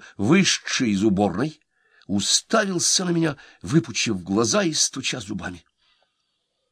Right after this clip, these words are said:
На Трубаде было что-то вроде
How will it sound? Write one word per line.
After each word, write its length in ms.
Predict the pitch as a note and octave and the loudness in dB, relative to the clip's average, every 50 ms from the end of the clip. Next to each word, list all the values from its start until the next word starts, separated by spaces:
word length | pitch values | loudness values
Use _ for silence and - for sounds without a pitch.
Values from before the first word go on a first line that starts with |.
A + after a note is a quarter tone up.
| _ _ _ _ _ _ _ _ - - - - _ - | _ _ _ _ _ _ _ _ -20 -20 -20 -20 _ -6
На 200 | - - E3 F3 | 0 2 2 2
Трубаде 580 | - - A#3+ D#4 D4 C4 G#3+ E3+ C#3+ D3 C#3 | 2 0 -2 -2 0 0 0 2 4 4 2
было 340 | A#2+ A#2 E3+ A3 A#3+ A3+ G3 | 2 0 -4 -4 0 0 0
что-то 320 | E3 - - G#3 G3+ G#3 F3 | 0 2 0 -2 0 0 2
вроде 380 | E3+ G3 F#3+ F3 F3+ D#3+ - | 2 2 2 2 0 0 -2